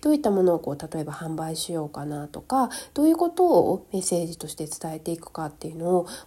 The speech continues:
もういろんな本当に、あんまりエスエヌエスとかには書いてないんですけれども、いろいろ考えたり、ちょっといろんなアイディアで試したりとか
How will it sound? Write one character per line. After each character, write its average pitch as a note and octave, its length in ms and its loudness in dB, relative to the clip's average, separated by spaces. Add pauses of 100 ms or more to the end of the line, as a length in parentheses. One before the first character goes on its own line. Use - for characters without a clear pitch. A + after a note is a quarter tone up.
も A3 120 2
う F#3 60 6
い A#3 40 2
ろ D4+ 120 6
ん E4 120 8
な E4+ 80 6
本 E4 200 4
当 - 160 8
に、 D#4 220 8 (300)
あ D4+ 60 2
ん D4+ 40 10
ま F4+ 80 12
り D#4+ 80 8
エ D4 100 8
ス D4 100 4
エ D4 60 6
ヌ D4 120 8
エ D4+ 60 4
ス D4 100 -6
と - 80 -6
か D#3 100 -10
に B2+ 140 -4
は B2+ 120 -8
書 G3+ 120 -4
い F3+ 60 -4
て E3 100 -8
な E3+ 140 -8
い E3 60 -10
ん D#3+ 60 -12
で D#3 120 -12
す - 120 -16
け C#3 100 -10
れ C3+ 120 -8
ど C#3 100 -8
も、 F3+ 240 0
い E3 60 0
ろ F#3+ 120 0
い - 40 2
ろ G3 80 -2
考 G3+ 260 -6 (100)
え F#3+ 80 -4
た E3+ 140 -12
り、 B3+ 260 2 (440)
ち - 80 -14
ょ - 20 -8
っ - 20 -8
と - 80 2
い F3 80 4
ろ D#3+ 120 2
ん E3 60 2
な E3 100 2
ア E3+ 80 2
イ D#3+ 60 0
デ D#3+ 100 -2
ィ D3 80 0
ア C#3+ 80 -4
で C3+ 320 -4
試 E3+ 240 -6
し - 100 -2
た C#3+ 140 -8
り C#3+ 100 -8
と - 140 -10
か E3+ 340 -6